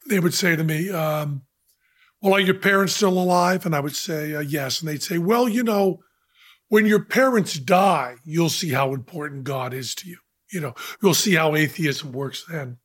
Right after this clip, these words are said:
Uh, I mean, they wouldn't say it in those words, but, uh, in slightly kinder versions of that. So, um, when my mother and my father were dying,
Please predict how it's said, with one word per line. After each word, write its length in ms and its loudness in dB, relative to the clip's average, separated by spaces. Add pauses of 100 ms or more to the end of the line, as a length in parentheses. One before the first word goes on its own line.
(360)
Uh, 440 -6
I 80 2
mean, 100 4
they 80 4
wouldn't 220 4
say 140 4
it 40 0
in 80 -2
those 220 2
words, 480 -2 (500)
but, 320 -6
uh, 320 -4 (380)
in 160 0
slightly 640 2
kinder 500 0
versions 520 -4
of 100 -12
that. 240 -10 (520)
So, 480 4
um, 440 0 (160)
when 280 4
my 160 4
mother 420 2
and 180 -4
my 160 2
father 400 0
were 180 -4
dying, 760 -4